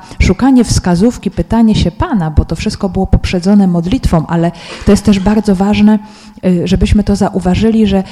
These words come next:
t-, w taki sposób Kościół działa przed zesłaniem Ducha Świętego. Po zesłaniu Ducha Świętego już nie będzie losowania, tylko będzie modlitwa, tylko będzie rozeznanie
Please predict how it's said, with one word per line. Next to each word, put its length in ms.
t-, 140
w 40
taki 380
sposób 540
Kościół 480
działa 380
przed 520
zesłaniem 800
Ducha 300
Świętego. 760
Po 140
zesłaniu 540
Ducha 260
Świętego 540
już 160
nie 100
będzie 240
losowania, 760
tylko 320
będzie 360
modlitwa, 1000
tylko 280
będzie 340
rozeznanie 960